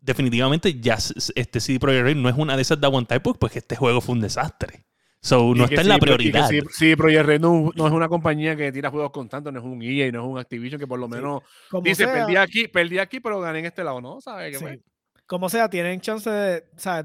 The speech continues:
Speaker 3: Van a poder reivindicarse porque ahora, obviamente, la dirección de los shareholders se dieron cuenta que metieron la pata. Espero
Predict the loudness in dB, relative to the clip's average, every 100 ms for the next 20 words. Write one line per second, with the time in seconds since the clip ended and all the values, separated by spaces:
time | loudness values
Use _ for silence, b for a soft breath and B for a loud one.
0 | -8 -6 -4 -4 -4 -2 -4 -4 -6 -6
1 | -4 -4 -6 -8 -12 -14 -18 -18 -16 -8
2 | -4 -4 -4 -8 -10 -12 -12 -8 -10 -10
3 | b b -14 -12 -10 -12 -12 -8 -6 -4
4 | -4 -2 -2 -2 -6 -8 -8 -8 -8 -6
5 | -8 -12 -6 -2 0 0 -2 -8 -10 -14
6 | -4 -2 0 -4